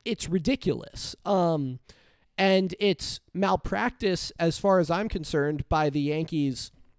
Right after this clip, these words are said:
to, um, to continue to run I K F out there when they've called up Peraza.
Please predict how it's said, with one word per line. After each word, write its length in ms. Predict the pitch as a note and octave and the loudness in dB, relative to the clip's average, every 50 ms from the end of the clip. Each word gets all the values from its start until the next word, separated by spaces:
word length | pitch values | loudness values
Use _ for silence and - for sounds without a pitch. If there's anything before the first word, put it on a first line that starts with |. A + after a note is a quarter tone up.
| _ _ _ _ _ _ _ _ _ _ _ _ _ _ _ _ - - | _ _ _ _ _ _ _ _ _ _ _ _ _ _ _ _ -8 -4
to, 540 | - - A3+ G#3 F#3 F#3+ F3+ D#3+ D3+ D3 - - | 0 4 6 8 8 8 8 6 4 2 2 2
um, 580 | F3 F3+ E3+ D#3 C#3 C3 A#2+ A2 G#2 G#2+ A#2 - _ _ _ _ _ _ _ _ _ _ _ _ _ _ _ _ _ _ _ _ _ _ _ _ _ - _ _ _ _ - | 2 2 4 2 0 -2 -4 -6 -8 -10 -14 -18 _ _ _ _ _ _ _ _ _ _ _ _ _ _ _ _ _ _ _ _ _ _ _ _ _ -20 _ _ _ _ -4
to 420 | - - B3 A3+ G#3+ G3+ F3 - - | 2 4 4 6 6 4 2 -2 -4
continue 720 | - - A3+ G3+ - - - A3 A3+ A3+ A3 A3 A3 G#3 F#3 - | -2 0 0 0 0 -2 -2 -2 0 0 0 0 0 -2 -4 -4
to 200 | - - A3 G3 | -4 -2 -2 -2
run 480 | D#3 C#3+ E3 E3+ F#3 F#3 F#3 F#3 F3+ - _ | 0 2 2 4 4 2 0 -2 -6 -6 _
I 180 | - F3 F3+ F3+ | -2 0 0 0
K 200 | - - G3 F#3+ | 0 0 0 0
F 160 | F3+ E3 - | 0 0 0
out 240 | E3+ F#3 G#3+ G3+ - | 0 0 0 0 0
there 320 | - F#3+ C3+ C3 D3+ D#3+ - - _ _ | 0 0 0 0 -2 -4 -6 -12 _ _
when 200 | - F3+ A3 A3 | 0 0 2 4
they've 180 | A3 G#3+ G3+ - | 2 2 2 2
called 300 | - G#3+ A3+ B3 A#3 A#3+ | 2 4 4 4 6 4
up 160 | B3 A#3 - | 2 2 2
Peraza. 540 | - A3 G3+ G3+ A3 B3+ B3 F#3 D#3 G2+ | 0 0 2 2 2 2 2 0 -2 -4